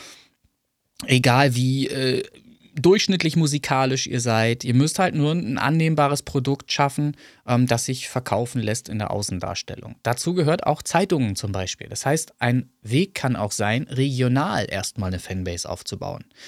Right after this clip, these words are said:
Das ist natürlich auch ein bisschen musikabhängig. Wenn ich aber eine Country-Band habe, zum Beispiel wie Honey Girl Ela, dann kann ich sehr gut regional zum Beispiel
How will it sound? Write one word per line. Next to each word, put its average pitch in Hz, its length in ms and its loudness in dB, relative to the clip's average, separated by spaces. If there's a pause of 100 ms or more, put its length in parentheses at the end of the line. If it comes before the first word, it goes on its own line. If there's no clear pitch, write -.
(120)
Das 113 180 0
ist 143 100 -6
natürlich 156 300 -4
auch 139 60 0
ein 147 60 -2
bisschen 135 240 -2
musikabhängig. 131 840 -2
Wenn 139 120 2
ich 131 140 0
aber 123 120 2
eine 120 100 2
Country-Band 120 680 -2
habe, 92 260 -2
zum - 180 -8
Beispiel 92 380 -6
wie 190 160 0
Honey 101 260 -2
Girl 92 240 -4
Ela, 98 320 -4 (280)
dann 254 120 -2
kann 202 140 -2
ich 147 140 0
sehr 110 140 0
gut 165 260 -4
regional 101 580 -2
zum 101 160 -4
Beispiel 92 500 -4